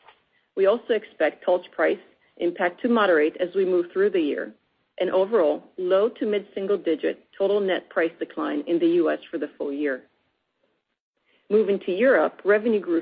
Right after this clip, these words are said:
fifteen percent in constant currency. Excluding covid nineteen antibody revenue and the impact of Q one twenty twenty covid-related stocking, revenue grew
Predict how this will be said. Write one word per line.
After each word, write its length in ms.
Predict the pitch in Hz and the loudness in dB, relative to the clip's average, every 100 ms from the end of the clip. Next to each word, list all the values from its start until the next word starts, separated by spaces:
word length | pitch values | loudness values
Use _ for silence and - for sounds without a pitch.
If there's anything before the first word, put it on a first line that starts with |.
| - | 0
fifteen 380 | 320 - 185 165 | -2 0 -2 -2
percent 440 | 170 160 - 151 | -4 -6 -2 -2
in 100 | 151 | -2
constant 440 | 151 151 147 139 139 | -4 -4 -4 -8 -2
currency. 540 | 185 170 151 139 131 _ _ _ _ _ _ - | 0 0 -2 -8 -10 _ _ _ _ _ _ -10
Excluding 560 | 180 - - 214 196 180 | -10 -10 2 2 2 0
covid 340 | 208 208 226 | 2 2 2
nineteen 480 | 214 196 196 196 151 | 2 -2 -2 -2 -2
antibody 460 | 196 247 190 151 147 | 0 0 2 2 2
revenue 480 | 143 135 139 143 165 | 0 -2 -4 -6 -4
and 140 | 175 160 | -2 0
the 140 | 175 | 2
impact 400 | 196 196 170 - | 0 0 -4 -4
of 100 | 156 - - | -8 -10 -4
Q 160 | 233 | -2
one 340 | 247 165 151 160 | 0 0 -2 -4
twenty 300 | - 170 165 | 0 0 0
twenty 340 | - 170 160 | 0 0 0
covid-related 640 | - 196 185 156 160 147 - _ | 0 -2 -2 0 0 0 -4 _
stocking, 520 | 214 220 220 - 170 - _ _ _ _ 165 | -2 -2 -4 -8 -8 -10 _ _ _ _ 2
revenue 420 | 175 185 214 214 | 2 4 2 2
grew 220 | - | 0